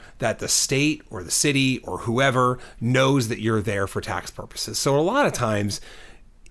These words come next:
let's say you walk up to this booth and you say, "You got any booths?" And they're like, "Yeah, we do, but you need a seller's permit." You're like, "Well, what if I applied for a seller's permit with the state right now? The website's open one hundred percent of the time."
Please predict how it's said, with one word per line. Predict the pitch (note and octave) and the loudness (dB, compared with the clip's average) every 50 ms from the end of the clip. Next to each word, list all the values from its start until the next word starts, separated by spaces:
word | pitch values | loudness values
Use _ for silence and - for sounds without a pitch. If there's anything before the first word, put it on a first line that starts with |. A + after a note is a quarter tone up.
| - - - - | -20 -20 -12 0
let's | - A#3 A3+ - - - | 2 2 2 4 4 4
say | - F3 | 4 4
you | D3 C3 A2+ G2+ | 4 4 4 4
walk | G#2+ G2+ F#2+ - | 4 2 2 0
up | G#2+ F2+ | -4 -6
to | G2+ F2+ | -6 -6
this | F2 D#2+ - | -6 -6 -6
booth | - G#2 F#2 F2 | -6 -6 -6 -6
and | F#2+ F2+ | -6 -4
you | F2 | -4
say, | - - G2 | -2 -2 -2
"You | F#2+ | -2
got | F#2 G2+ F#2+ F#2+ | 0 0 0 0
any | F2 E2 | -2 -4
booths?" | D2+ - D#2+ D2+ - - - | -6 -8 -10 -10 -8 -8 -8
And | G#2 G2 | -6 -4
they're | F#2+ | -4
like, | F#2 F#2+ F#2+ G2 B2 | -2 -2 -2 0 2
"Yeah, | D#3 E3+ E3+ | 2 4 4
we | C#3+ A#2 G2 | 4 2 2
do, | F2+ D#3 D3 A2 F#2 | 2 4 4 4 2
but | E2+ G#2 G#2 G2 | 0 -2 -4 -4
you | G2 | -4
need | A2 G#2 G2+ | -4 -4 -2
a | F#2+ | -2
seller's | - - C3 C3 A2 F2+ - | 0 0 0 0 0 -2 -6
permit." | - - F2 D#2+ - - | -8 -12 -12 -12 -12 -10
You're | F#2 G2 | -8 -6
like, | F#2 F2 - - - | -6 -6 -6 -8 -8
"Well, | - E2 D#2 | -8 -8 -8
what | D#2 E2+ E2+ E2+ F2 | -6 -4 -2 -2 -2
if | E2+ - - | -2 -2 0
I | G2 G#2+ A2+ A2+ A#2+ | 2 2 4 4 2
applied | A#2+ B2 A2+ - A#2+ A#2+ A#2 A#2 A#2 - | 2 0 -2 -2 0 2 2 2 0 0
for | - D3 C3+ | 0 2 2
a | B2+ | 2
seller's | - D#3+ C#3 C#3 C#3+ C3+ - | 2 2 2 2 0 0 -2
permit | - - D3+ D3 D3+ C3+ D3+ | -2 0 2 2 2 2 0
with | D#3 D3+ - | 0 0 0
the | D#3 | 0
state | C3 - - D#3+ D#3 C3 E3 | -2 0 0 0 0 0 2
right | E3 F3 D#3 E3+ | 0 2 2 2
now? | F#3+ G#3 F#3 A#2+ F#2+ G2+ - - - - - - - - | 0 0 0 0 -2 -6 -8 -6 -6 -4 -4 -4 -2 0
The | - C3+ | 2 4
website's | C#3 F3+ A3+ F#3 - - D3+ B2 A2 B2 | 4 6 4 4 4 4 2 2 2 0
open | A#2+ A#2+ B2 A#2 A2+ | 0 0 0 0 0
one | A2+ G#2+ G#2 | 0 0 0
hundred | C3 C3 A#2 G2+ - | 0 0 -2 -2 -4
percent | G#2+ G2 - B2+ G#2 F#2 | -4 -4 -2 -2 -2 -2
of | F2 | -6
the | F2 - | -8 -6
time." | - E3+ G3 E3 A2+ - - | -4 -2 -2 -2 -4 -6 -10